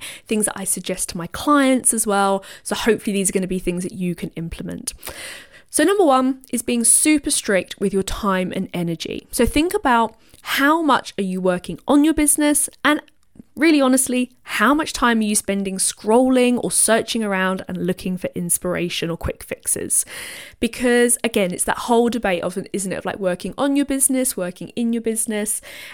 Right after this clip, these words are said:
So often I hear people and see people, and people <laughs> admit it, you know, that they will decide they wanna go post something on social media, so they'll go scrolling and looking for quote unquote inspiration.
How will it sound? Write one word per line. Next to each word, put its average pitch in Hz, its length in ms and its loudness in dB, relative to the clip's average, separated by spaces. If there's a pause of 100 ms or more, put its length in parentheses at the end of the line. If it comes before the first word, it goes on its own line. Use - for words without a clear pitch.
So 302 380 2
often 214 380 0
I 185 120 -2
hear 208 300 0
people 196 460 -4
and 185 100 -2
see 269 280 4
people, 190 400 -2
and 185 100 -2
people 240 300 6
<laughs> 226 60 6
admit 233 340 4
it, - 200 -2
you 233 80 0
know, 190 200 2
that - 180 -2
they 247 180 0
will 240 260 4
decide 262 360 0
they 262 100 4
wanna 233 200 0
go 208 120 0
post 208 280 0
something 196 140 -2
on 190 60 -4
social 180 320 -2
media, 196 460 0 (380)
so - 140 2
they'll 220 160 4
go 220 100 6
scrolling 185 680 0
and 208 160 0
looking 208 280 2
for 202 100 -4
quote - 300 2
unquote 180 280 -2
inspiration. 180 800 -6